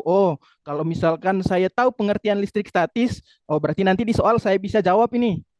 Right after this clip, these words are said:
Ya, seperti itu. Kemudian apa manfaatnya? Nah, manfaat dari mempelajari listrik statis itu banyak. Ya, seperti yang tadi Bapak jelaskan di awal, bahwa kita bisa mengenali gejala-gejala listrik statis dalam kehidupan sehari-hari.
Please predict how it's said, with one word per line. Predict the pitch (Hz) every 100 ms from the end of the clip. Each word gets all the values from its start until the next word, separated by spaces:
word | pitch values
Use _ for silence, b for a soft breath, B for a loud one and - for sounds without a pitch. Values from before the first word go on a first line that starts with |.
| _
Ya, | - 139
seperti | 151 - - 135
itu. | - - - _ _ _
Kemudian | 208 220 277 277
apa | 233 - 330
manfaatnya? | 285 247 - 185 - 160 151 135 135 _ _ _ _
Nah, | _ 98 104 185 _
manfaat | - 220 262 277 165 160
dari | 156 151
mempelajari | 156 151 170 160 160
listrik | 165 156 -
statis | 190 - 220
itu | 285
banyak. | 254 262 262 214 - _ _ _ _ -
Ya, | 143 175 - _
seperti | - 190 233 233
yang | 247
tadi | 254 247
Bapak | 226 233
jelaskan | 196 175 151 151 - 214 214
di |
awal, | 175 143 160 170 139 - _ -
bahwa | 151 170
kita | - 233 269
bisa | 240 240
mengenali | 240 247 240 233 220 247
gejala-gejala | 208 208 202 208 214 190 202 220
listrik | 202 - 226
statis | - 156 254 -
dalam | 151 185 214
kehidupan | 196 190 208
sehari-hari. | 202 208 190 220 202